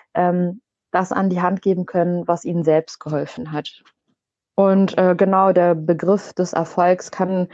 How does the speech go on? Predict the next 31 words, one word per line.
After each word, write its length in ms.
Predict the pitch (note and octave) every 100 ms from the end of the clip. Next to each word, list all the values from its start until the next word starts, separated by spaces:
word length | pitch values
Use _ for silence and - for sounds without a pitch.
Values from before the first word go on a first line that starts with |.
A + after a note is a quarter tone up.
| - - - -
äh, 160 | F#3 F3+
zum 240 | - F#3
einen 240 | - F#3
professionell 720 | F#3 F3 - - E3 E3+ G3+
ausgelegt 580 | A3 A3 - G3+ G#3 -
werden, 240 | G3+ G3 F#3+
zum 240 | - E3
anderen 380 | E3 F3 E3 D#3+
auch 180 | D3+ _ -
auf 220 | - D#3 -
der 140 | D#3
Persönlichkeitsentwicklungsebene, 1800 | - D#3+ G3 G#3+ G#3 G#3+ F#3+ F#3+ F#3 F#3 - F3+ - F3+ F3 E3+ F3 E3+ - - - -
ähm, 520 | F3+ E3+ E3+ E3 E3
was 240 | - F3+ -
halt 140 | F3+
auch 120 | E3+
sehr 200 | D#3 F3
wichtig 320 | F#3+ A3 A3 G#3+
ist, 160 | G#3
genauso 340 | G3 G3 F#3+ F#3
wie 100 | F#3
die 120 | F#3
Begriffe 480 | F3+ E3 F3+ - F#3
muslimisch 520 | F3+ - G3 F#3+ F3+
und 200 | F3 E3
Frau, 400 | - F3+ G3 F#3+ - - - -
äh, 220 | E3+ E3+
wie 80 | F3
der 100 | F3
Begriff 380 | F3 E3 F3 -
Erfolg 500 | D#3+ F#3 F#3 F#3+